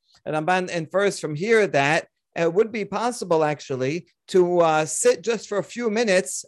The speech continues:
at night, Saturday night, because that's the seventh day. The night starts in the, the day starts in the night. So one could sit a few minutes on Saturday night, and that's it. Get up.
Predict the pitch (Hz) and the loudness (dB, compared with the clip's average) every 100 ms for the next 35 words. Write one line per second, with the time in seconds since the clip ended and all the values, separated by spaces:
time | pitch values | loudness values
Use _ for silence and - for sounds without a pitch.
0 | - 170 185 220 294 180 - - 185 202 | -6 -4 2 4 4 4 0 0 4 4
1 | 208 214 269 185 - - 143 156 165 185 | 4 2 2 2 0 -8 -6 -4 -4 -8
2 | - 139 156 139 160 143 147 180 175 - | 0 0 0 -4 -6 -2 -2 2 0 0
3 | - 151 156 151 147 131 _ - - 143 | -4 -4 -4 -8 -10 -12 _ -20 -4 2
4 | 196 196 185 165 160 160 165 202 196 - | 4 6 6 4 2 -4 0 2 0 0
5 | 156 151 170 165 151 - 190 - - 175 | -4 -2 -4 -4 -6 -4 -4 -6 -6 -2
6 | 185 170 156 156 156 147 147 156 180 175 | -2 -2 -2 0 4 4 4 2 2 2
7 | 190 240 214 196 190 247 175 | 2 2 2 4 6 4 2